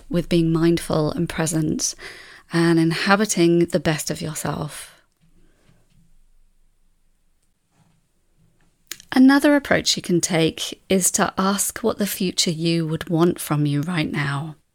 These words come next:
You can also visualize your goals and your why. Imagine and feel that outcome. Imagine yourself dealing with any obstacles and feel the reward at the end of your successful journey.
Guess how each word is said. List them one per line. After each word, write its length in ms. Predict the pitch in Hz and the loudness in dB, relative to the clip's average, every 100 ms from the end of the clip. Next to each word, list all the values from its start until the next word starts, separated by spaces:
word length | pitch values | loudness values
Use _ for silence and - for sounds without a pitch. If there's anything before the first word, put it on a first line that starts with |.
| _ _ _ _ _ - - - _ _ _ _ _ - | _ _ _ _ _ -20 -20 -20 _ _ _ _ _ -2
You 100 | 240 | 2
can 200 | 262 262 | 6 6
also 340 | 254 254 269 | 4 2 2
visualize 680 | 220 196 190 190 156 156 - | 2 2 2 2 2 0 0
your 100 | 147 | 0
goals 600 | 156 147 143 156 - - - _ | 0 0 0 -2 -6 -10 -18 _
and 240 | 185 185 180 | 2 2 2
your 180 | 175 | 0
why. 480 | 151 143 135 143 156 - _ _ _ _ _ _ _ _ _ _ _ _ - - - _ | 0 -2 -4 -6 -10 -16 _ _ _ _ _ _ _ _ _ _ _ _ -20 -20 -20 _
Imagine 480 | 226 233 240 240 240 | 4 6 4 4 2
and 140 | 226 196 | 2 0
feel 300 | 170 165 156 | 0 0 0
that 280 | 151 - | -2 -2
outcome. 640 | 151 147 - - 143 156 147 _ _ _ - | -4 -6 -8 -6 -6 -6 -10 _ _ _ 2
Imagine 400 | 214 226 226 240 | 2 4 2 2
yourself 420 | 240 - 202 - | 2 0 -4 -2
dealing 380 | 180 165 165 156 | 0 2 2 2
with 160 | 151 | 0
any 220 | 151 156 156 | -2 -2 -2
obstacles 920 | 190 - - - 147 180 165 - - _ _ _ _ _ - _ - | -2 -2 -4 -6 -8 -8 -10 -14 -16 _ _ _ _ _ -20 _ -2
and 140 | 226 226 | 2 2
feel 300 | - 262 269 | 2 2 4
the 120 | 247 | 2
reward 640 | 180 170 208 202 165 - | 2 2 4 4 2 -2
at 120 | - | -4
the 140 | 165 165 | 0 2
end 220 | 185 185 | 4 2
of 120 | 170 | -2
your 140 | 160 | -4
successful 600 | 156 - - 160 - 147 | -4 -4 -4 -4 -4 -8
journey. 640 | 147 180 170 156 139 143 | -4 0 0 0 -4 -8